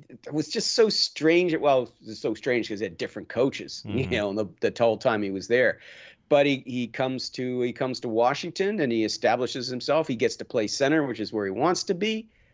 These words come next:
Speaker 1: you know. Uh, and I thought it was a fairly, I thought it was a reasonable contract. I mean, you guys, are you guys not happy with, uh, having Dylan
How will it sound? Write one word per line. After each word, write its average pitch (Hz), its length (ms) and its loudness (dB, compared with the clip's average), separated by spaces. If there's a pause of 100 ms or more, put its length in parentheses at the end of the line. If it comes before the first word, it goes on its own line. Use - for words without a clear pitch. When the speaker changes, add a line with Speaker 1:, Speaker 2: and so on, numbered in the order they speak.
(160)
Speaker 1:
you 147 200 4
know. 139 260 0 (460)
Uh, 165 400 6
and 160 160 2
I 170 140 -4
thought 190 200 -2
it 196 40 -6
was 165 160 -6
a 151 60 -4
fairly, 143 340 -2
I 156 100 0
thought 160 160 2
it 127 60 0
was 113 160 -4
a - 20 -10
reasonable 110 380 -6
contract. 120 500 -2
I 170 40 -2
mean, 180 340 2 (300)
you 107 120 -2
guys, 117 300 4
are 104 160 0
you 120 120 0
guys 120 280 2
not 127 160 -2
happy 127 340 0
with, 143 300 -6
uh, 156 400 0
having 156 240 -2
Dylan 165 200 0